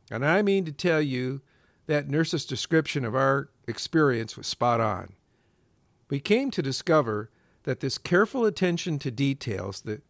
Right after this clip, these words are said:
the compassionate care, all of it is typical of a hospice staff. They know their business. They know what they're doing. Focus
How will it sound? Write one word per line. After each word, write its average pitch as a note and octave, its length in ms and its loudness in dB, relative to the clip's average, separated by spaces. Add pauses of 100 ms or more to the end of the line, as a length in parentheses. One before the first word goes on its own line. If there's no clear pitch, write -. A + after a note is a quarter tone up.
the C3 80 -8
compassionate E3 840 -2
care, A2+ 460 -2 (540)
all F3+ 260 6
of A#2 140 -2
it - 160 -10 (500)
is C#3+ 160 -2
typical D3 600 4
of B2+ 260 0
a D3 80 2
hospice A#2 420 -4
staff. F3+ 540 0 (960)
They C3+ 220 4
know G#3 480 4
their C3 180 2
business. A2 440 -2
They E3+ 180 4
know G#3+ 180 4
what A#3 220 -2
they're A2 140 -2
doing. G2 440 -8
Focus G3+ 600 0